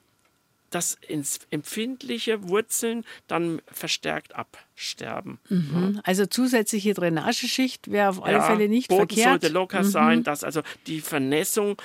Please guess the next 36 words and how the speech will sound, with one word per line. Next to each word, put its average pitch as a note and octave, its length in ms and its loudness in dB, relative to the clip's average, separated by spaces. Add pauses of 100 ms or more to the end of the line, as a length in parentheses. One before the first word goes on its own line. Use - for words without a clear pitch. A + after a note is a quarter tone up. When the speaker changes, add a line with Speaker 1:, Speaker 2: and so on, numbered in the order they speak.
(340)
Speaker 1:
der C#3 140 2
zusätzliche F#3 880 -2
Niederschlag E3 640 -4
im D3+ 180 -6
Winter D#3 320 -2 (260)
auch - 160 -4
entweichen - 600 -6
kann. - 340 -12 (460)
Speaker 2:
Die F#3+ 100 0
B E3+ 160 0
R D#3 180 0
Heimat D#3 440 0
Gartensprechstunde E3 1080 -4
geht E3 220 -4
schon F3 160 0
in F3+ 180 -4
die D#3+ 100 -2
Schlussrunde. A3+ 840 2 (460)
Und G#3+ 280 2 (100)
alle A3 520 4
Hörerinnen G3 680 2
und D#3+ 220 -4
Hörer, F#3+ 320 0
die F3 120 -2
jetzt E3+ 220 -4
noch F3 60 -2
eine D#3+ 160 -2
Frage F#3 500 0
geschrieben F3+ 560 0
haben, F3 220 0
die E3+ 160 -4
wir E3+ 100 2
noch D#3 260 0
nicht C#4+ 280 4
beantwortet F3 680 0
haben, E3 220 0